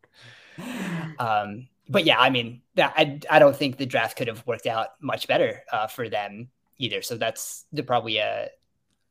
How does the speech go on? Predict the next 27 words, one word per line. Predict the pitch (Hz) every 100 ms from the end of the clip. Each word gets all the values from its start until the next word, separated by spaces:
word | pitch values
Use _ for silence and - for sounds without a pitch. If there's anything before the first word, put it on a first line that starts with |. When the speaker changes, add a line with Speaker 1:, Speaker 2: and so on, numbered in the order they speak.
| _ _ _
Speaker 2:
the | 175 151 131
high | 127 147
grade | 123 110 104
for, | - 107 101 87
for | - 120
that | 104 101
draft | 107 101
class. | 110 -
So | - 139 131 - - _ _ _ _ _
a-, | 185 247
as | 262
we, | 254 214 170 147 - 175
uh, | 165 147 107
finish | - 151 127
up | 120 117
here, | 123 110 110
let's, | 147 254 - - - - _ _ _ _ _ _ _ _ _ _ _ _ _
let's | 233
look | 294
at | 320
some | 320
of | 262
the | 151
guys | 139 127
who | 139
are | 120 113
available | 117 117 110 104 98 -